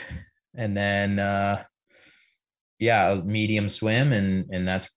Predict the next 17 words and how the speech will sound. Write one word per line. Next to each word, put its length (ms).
pretty 160
much 180
it, 160
getting 220
me 100
into 120
my 100
Saturday 560
recovery. 500
So 240
it's, 400
I 80
really 240
look 240
at 140
it 160
as 380